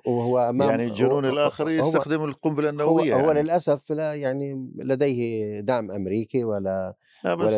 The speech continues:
Speaker 1: ولديه و-
Speaker 2: غير مس-، بدأ ي-، بدأ يتأرجح، يعني، الدعم
Speaker 1: نعم،
Speaker 2: حتى
Speaker 1: م-، م-،
Speaker 2: الأمريكي، يعني.
Speaker 1: م-، في النهاية ال-،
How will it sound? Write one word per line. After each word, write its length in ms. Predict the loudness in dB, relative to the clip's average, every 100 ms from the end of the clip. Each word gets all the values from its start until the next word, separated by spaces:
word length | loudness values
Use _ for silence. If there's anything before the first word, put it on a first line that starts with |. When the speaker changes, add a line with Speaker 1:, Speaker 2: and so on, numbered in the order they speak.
| 2
Speaker 1:
ولديه 220 | 0 0
و- 140 | 0 0
Speaker 2:
غير 260 | 2 0
مس-، 240 | -2 -6 -2
بدأ 220 | 2 4
ي-، 140 | 2
بدأ 380 | 2 0 2 0
يتأرجح، 600 | 0 -2 -2 0 -2 -2
يعني، 160 | -4 -6
الدعم 240 | -2 2
Speaker 1:
نعم، 200 | 2 0
Speaker 2:
حتى 240 | -2 0 0
Speaker 1:
م-، 40 |
م-، 40 |
Speaker 2:
الأمريكي، 400 | 0 0 -2 -2 -4
يعني. 140 | -2
Speaker 1:
م-، 100 | -2
في 120 | 0
النهاية 680 | 0 2 0 0 0 -2 -4 -2
ال-، 280 | -2 -2